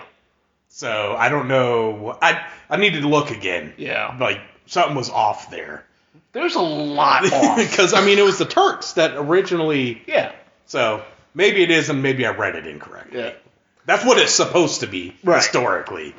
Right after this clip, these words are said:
Speaker 2: Right.
Speaker 1: You know, when Dracula, son of Satan, actually existed.
Speaker 2: Yes, yes.
Speaker 1: <laughs>
Speaker 2: And, and, um, when he had all his brides
Speaker 1: Yes.
Speaker 2: and,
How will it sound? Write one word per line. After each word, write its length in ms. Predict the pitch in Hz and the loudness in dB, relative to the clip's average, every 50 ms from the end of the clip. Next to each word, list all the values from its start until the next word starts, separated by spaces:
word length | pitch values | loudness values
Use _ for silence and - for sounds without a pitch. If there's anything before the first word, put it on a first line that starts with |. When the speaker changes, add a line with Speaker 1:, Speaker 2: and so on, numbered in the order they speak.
| - | -12
Speaker 2:
Right. 220 | 139 139 127 107 113 | -8 -6 -4 -4 -4
Speaker 1:
You 60 | 117 | -2
know, 160 | 113 113 107 107 | -2 0 0 -2
when 240 | 107 107 104 95 | -2 -4 -6 -8
Dracula, 720 | - - 120 110 110 110 - - 113 101 98 98 95 92 92 | -8 -4 0 0 0 0 -2 -4 -8 -8 -6 -4 -4 -4 -4
son 240 | - - 110 101 95 | -4 -6 -6 -6 -8
of 80 | - | -8
Satan, 540 | - - 123 110 113 - 98 90 92 92 - _ _ _ _ | -6 -2 -2 -2 -2 -4 -6 -14 -16 -16 -18 _ _ _ _
actually 580 | - 123 107 - - - - 90 90 95 87 80 | -2 0 0 0 -2 -6 -10 -10 -10 -12 -12 -12
existed. 540 | 73 - - - - - - - - - 156 | -14 -14 -14 -14 -14 -14 -14 -16 -16 -6 -2
Speaker 2:
Yes, 540 | 160 160 117 - - - - - - - - - - - | -2 -2 -2 -2 -4 -4 -4 -6 -6 -8 -12 -18 -8 -4
yes. 440 | 285 277 - - 262 226 - - 285 | -4 -2 -2 -2 -4 -4 -4 -6 -10
Speaker 1:
<laughs> 140 | - - | -10 -4
Speaker 2:
And, 320 | - - 147 139 135 135 147 - | -2 2 2 4 4 2 0 0
and, 400 | 147 139 139 135 135 131 127 123 | -2 -2 -2 -2 -2 -4 -4 -4
um, 520 | 127 131 135 127 127 123 120 120 117 113 - - | -2 0 2 2 2 0 0 -4 -8 -10 -14 -14
when 240 | 127 127 131 120 | -10 -8 -8 -8
he 300 | 117 120 131 127 127 123 | -6 -8 -8 -8 -6 -8
had 260 | 120 - 131 123 123 120 | -6 -2 -2 -2 -2 0
all 200 | 120 127 139 151 | 0 0 0 0
his 120 | 151 143 | -2 -4
brides 720 | 123 131 123 104 104 104 107 135 170 175 - - - - _ - | -4 -6 -4 -4 -4 -4 -4 -6 -8 -10 -12 -14 -14 -12 _ -4
Speaker 1:
Yes. 280 | 135 123 120 120 123 123 | -2 -2 -2 -2 -4 -4
Speaker 2:
and, 360 | 117 113 110 110 110 107 | -4 -6 -6 -8 -10 -16